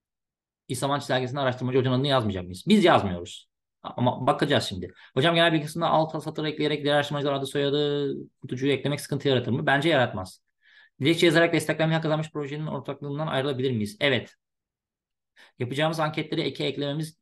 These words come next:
gerekiyor mu?" Bence ek olarak gönderirdim ben. Gönderin. "Hocam daha önce yazdığımız bir projeyi bir daha yazabilir miyiz?" Reddedildiyse evet. Kabul edilse hayır tabii ki.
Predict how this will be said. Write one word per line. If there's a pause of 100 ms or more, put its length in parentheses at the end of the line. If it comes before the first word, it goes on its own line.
gerekiyor
mu?"
Bence
ek
olarak
gönderirdim
ben.
Gönderin.
"Hocam
daha
önce
yazdığımız
bir
projeyi
bir
daha
yazabilir
miyiz?" (200)
Reddedildiyse
evet.
Kabul
edilse
hayır
tabii
ki.